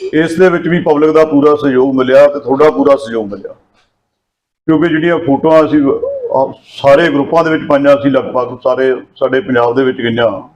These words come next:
ਤੇ ਸਾਡੇ ਬਹੁਤ ਹੀ ਜਿਹੜੇ ਜੈਂਟਲਮੈਨ ਬੰਦਿਆਂ ਨੇ ਸਾਨੂੰ ਦੋ ਤਿੰਨ ਜਿਹੜੇ ਅੱਡ ਅੱਡ ਤਰ੍ਹਾਂ ਦੇ ਫੋਨ ਆਏ ਆ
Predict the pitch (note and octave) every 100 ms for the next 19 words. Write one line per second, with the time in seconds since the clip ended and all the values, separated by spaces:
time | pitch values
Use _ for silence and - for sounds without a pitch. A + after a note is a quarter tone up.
0 | _ _ _ _ _ _ _ _ _ _
1 | D#3 D3+ D3+ - - _ _ _ _ _
2 | D3 D3 D#3+ C#3+ D#3 E3 D3 D#3 D#3 D#3
3 | C3+ C3+ C#3 D3+ D3 B2+ C3 C#3 C#3 B2+
4 | A#2+ - - C#3 D3 C#3 C#3+ C#3 D3 C#3
5 | C#3+ C#3 C3+ C3+ C3+ C3+ C3+ B2 A#2 A#2
6 | G2+ G2